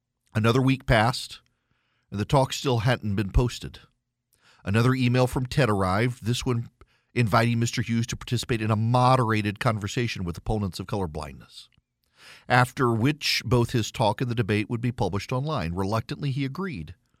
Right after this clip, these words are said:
His talk was posted on ted's website on July twenty-eighth. The debate with the New York Times columnist was posted two weeks later. But Mister Hughes believes ted didn't in-, live up to its end of the bargain.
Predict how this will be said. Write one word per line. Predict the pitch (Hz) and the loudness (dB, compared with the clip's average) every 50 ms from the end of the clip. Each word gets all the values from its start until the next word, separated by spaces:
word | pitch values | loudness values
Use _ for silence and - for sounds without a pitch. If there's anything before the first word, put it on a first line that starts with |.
| _ _ _ _ _ _ _ _ _ _ _ _ | _ _ _ _ _ _ _ _ _ _ _ _
His | 127 113 - | -2 -2 0
talk | - 143 120 123 - | 0 0 0 0 0
was | - 131 123 | -2 -4 -2
posted | - - 135 123 120 - - 131 | 2 2 2 2 0 -2 -4 0
on | 131 123 120 117 | 0 0 0 0
ted's | - - 143 131 123 - | 0 0 0 0 0 0
website | 127 131 123 113 110 - 139 131 151 143 | 0 0 0 0 -2 -2 0 0 2 2
on | 120 117 | 0 0
July | 104 120 110 113 113 110 | 0 0 0 0 0 0
twenty-eighth. | - - 120 110 107 107 120 151 147 - | -2 -2 -2 0 0 0 0 -2 -2 -4
The | 110 95 | -4 -4
debate | 101 82 113 113 127 - - | -2 -2 0 0 0 0 -2
with | 113 110 101 | -4 -4 -4
the | 110 | -2
New | 107 | -2
York | 110 104 101 98 | 0 0 0 -2
Times | - 117 101 92 87 - | 0 -2 -2 -2 -2 -4
columnist | - 110 92 90 90 110 127 - - | -4 -2 -2 -2 -2 -4 -6 -6 -6
was | 104 - | -8 -6
posted | - - 107 104 - - 123 110 | -4 -4 -4 -4 -4 -8 -12 -8
two | - 117 | -8 -6
weeks | 117 123 127 - 160 | -6 -6 -6 -6 -6
later. | 156 139 95 82 87 - _ _ _ _ _ _ _ _ _ _ _ _ _ _ _ _ _ _ _ _ _ _ | -4 -4 -4 -6 -8 -10 _ _ _ _ _ _ _ _ _ _ _ _ _ _ _ _ _ _ _ _ _ _
But | - 123 | -4 -2
Mister | 127 127 - 123 | -2 0 0 -2
Hughes | 110 110 117 120 127 | -2 0 0 0 -2
believes | 131 127 123 123 120 - - | -2 -2 -2 -2 -2 -4 0
ted | - 139 123 123 | 0 0 0 2
didn't | 127 135 139 135 | -2 -2 0 0
in-, | 135 135 135 127 - _ | 0 0 0 -2 -6 _
live | - 123 151 139 | -2 0 2 4
up | 151 147 - - | 2 2 0 -2
to | - 147 | -2 -2
its | 139 143 - | -2 -2 -2
end | 160 147 | -2 -2
of | 151 | 0
the | 135 143 | 0 2
bargain. | 165 190 214 175 104 73 67 | 2 2 2 0 -2 -4 -6